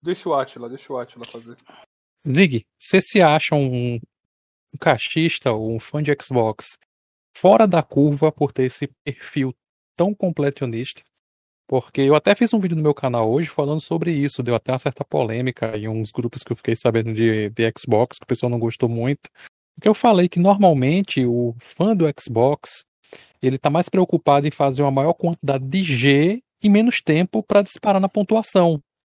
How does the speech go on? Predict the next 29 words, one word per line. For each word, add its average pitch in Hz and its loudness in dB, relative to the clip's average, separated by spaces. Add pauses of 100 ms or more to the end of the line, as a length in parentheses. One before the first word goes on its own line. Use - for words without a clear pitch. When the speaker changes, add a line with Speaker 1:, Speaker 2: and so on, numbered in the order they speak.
(320)
Speaker 2:
Né? 165 2
Eu 180 6
até 165 2
falei 156 0
que - -2
as 143 -2
poucas 175 0
gamer 143 -4
tags 120 -6
que - -4
eu 123 -2
tive 131 -6
a - -12
oportunidade 127 -2
de 123 -2
visitar, 123 2 (260)
elas 135 0
têm 151 0
as 143 -2
barras 135 -2
de 139 -4
progressão 135 -2
meio 143 0
sinuosas, 135 2
ou 120 -6
seja, 123 -6
não 131 -6
tão 143 -8
inteiras. 139 -2